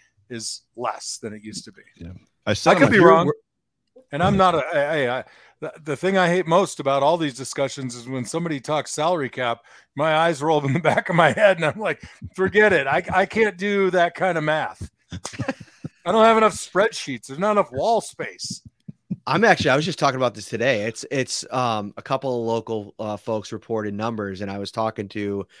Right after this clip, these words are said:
Speaker 3: Joe B, who had the scoop on, uh, a couple of the contracts, and I'm like, "Yeah, man, that's, that's like, uh, reading Spanish to me." So, like, I don't, I don't dip my toes too far into the, the, the contract numbers and everything like that. I'm just not a money guy. I'm not a business guy.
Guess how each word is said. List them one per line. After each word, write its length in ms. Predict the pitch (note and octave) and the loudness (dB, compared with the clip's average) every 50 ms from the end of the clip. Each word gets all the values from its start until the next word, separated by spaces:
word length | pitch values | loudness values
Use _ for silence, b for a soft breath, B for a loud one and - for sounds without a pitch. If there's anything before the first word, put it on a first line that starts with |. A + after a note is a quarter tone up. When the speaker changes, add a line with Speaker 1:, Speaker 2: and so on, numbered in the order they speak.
| b b b | b b b
Speaker 3:
Joe 220 | - C3 B2 A#2 | 0 2 2 2
B, 260 | G2 A#2 A2+ A2+ G#2 | 2 0 -2 -2 -2
who 120 | F#2 G2 G#2 | -2 -2 -4
had 120 | G#2 F#2 | -4 -4
the 60 | - | -6
scoop 340 | - - - A2+ G#2+ F#2+ - | -8 -8 -6 -6 -6 -4 -4
on, 240 | G2+ G2+ G2 F#2+ G2 | -4 -4 -4 -6 -6
uh, 160 | G2 F#2+ F#2 | -8 -8 -8
a 40 | F#2 | -6
couple 220 | - A2 G#2 G2+ | -4 -4 -4 -4
of 40 | G2 | -6
the 60 | F2+ - | -8 -8
contracts, 480 | - G#2+ G#2+ G2+ - G2+ F#2 F#2 - | -8 -6 -6 -6 -4 -6 -6 -4 -6
and 80 | G2 G2 | -6 -6
I'm 60 | G2+ | -4
like, 200 | G#2 G2+ G2 - B B B B B B B | -4 -4 -6 -8 B B B B B B B
"Yeah, 180 | B B2+ C3 B2+ | B 6 6 6
man, 180 | A#2+ A#2 A2 | 6 4 4
that's, 260 | A2+ C3 D3+ D#3 - - | 6 4 4 4 2 2
that's 280 | - D3+ F3+ - - | 4 4 4 4 4
like, 280 | G3 F#3 D#3 C3+ A2 - | 4 6 6 6 4 2
uh, 220 | B2+ A2+ A2 G#2 G#2 | 2 2 2 2 2
reading 240 | A#2 B2 A#2 A2 F2+ | 0 0 -2 -2 -6
Spanish 480 | - - A2 G2 G2+ G2+ F#2+ F2 - | -8 -8 -6 -6 -6 -6 -8 -10 -10
to 100 | - F#2 | -10 -10
me." 200 | F2 E2+ D#2+ D#2+ - | -12 -12 -12 -14 -10
So, 200 | - - - C3 | -2 2 2 4
like, 280 | C3 C3+ C3 C3 - B B B B B B | 6 6 6 4 2 B B B B B B
I 80 | C#3 D#3+ | 6 8
don't, 200 | G3 F#3+ F3+ - | 8 8 6 6
I 60 | D3 E3+ | 4 4
don't 200 | G3 F3+ C#3+ G#2+ | 4 4 2 4
dip 200 | D#3 D#3+ E3+ E3 | 6 6 6 6
my 180 | D3+ C#3 C3+ | 4 2 2
toes 400 | B2+ - C3+ C3 C3+ C#3+ D3 - | 2 0 2 2 2 2 0 -2
too 220 | - - C#3 C3+ B2 | -4 -4 -4 -4 -2
far 400 | - C3 B2 A#2+ A#2 A#2+ B2+ C3 | 0 2 4 4 6 4 4 2
into 400 | - B2+ A#2+ - - C3 B2 A2+ | 0 -4 -6 -6 -4 -4 -4 -2
the, 220 | A#2+ A#2 A2+ A2+ G2 | -2 -2 -2 -4 -4
the, 140 | A2 A#2 G#2+ | -6 -8 -8
the 80 | - | -10
contract 640 | - - - G#2 G#2 A#2 A#2+ - C3+ B2+ B2 - - | -14 -14 -10 -10 -8 -8 -6 -4 -2 -2 -2 -2 -4
numbers 400 | B2+ B2+ B2 B2 C3 B2+ B2+ A#2+ | -4 -4 -2 -2 -2 -2 -2 -2
and 60 | A#2+ | -4
everything 240 | A#2+ A#2+ A2+ B2+ B2 | -6 -6 -6 -4 -4
like 160 | B2 A#2+ A2+ | -4 -4 -2
that. 300 | - A#2+ A#2+ A#2+ B2 - _ B B B B | -2 -2 0 0 -2 -4 _ B B B B
I'm 120 | C3 C3+ | 0 0
just 140 | C#3 D#3 D3+ | 0 2 2
not 140 | D3+ D3 C#3 | 4 4 4
a 40 | B2 | 4
money 300 | G#2+ G#2 G#2 A2+ C3 B2 | 2 0 -2 -2 -2 0
guy. 180 | B2+ C3 C3 C#3 | 0 0 0 0
I'm 60 | B2+ | 0
not 100 | B2+ A#2+ | -2 -4
a 60 | G#2+ | -4
business 400 | - - A2 A2 A2 C3 C3+ - | -6 -6 -6 -6 -6 -8 -8 -6
guy. 320 | - C#3+ C#3 C#3+ C#3+ D3 | -2 0 2 2 2 0